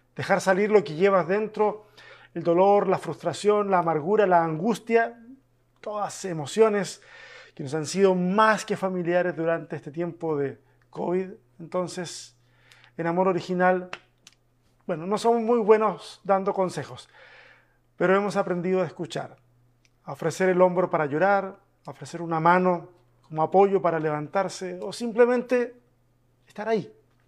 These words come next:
en silencio. Si crees que esas cosas te pueden servir en este tiempo, en este tiempo que estás pasando en tu vida,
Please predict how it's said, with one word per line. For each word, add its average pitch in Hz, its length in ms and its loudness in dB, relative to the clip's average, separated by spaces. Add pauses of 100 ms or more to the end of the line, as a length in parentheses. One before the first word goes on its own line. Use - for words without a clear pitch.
(360)
en 190 100 -12
silencio. 214 440 -6 (1040)
Si - 160 -4
crees 262 640 2
que 214 100 -2
esas 202 240 -4
cosas 202 360 0
te 190 100 -2
pueden 208 280 2
servir 208 560 -2
en 180 100 -6
este 180 180 -8
tiempo, 220 600 -2 (240)
en 156 80 -20
este - 120 -20
tiempo 196 380 -2
que 165 60 -8
estás 180 180 -6
pasando 208 380 -2
en 208 80 -6
tu 208 100 -2
vida, 240 480 -8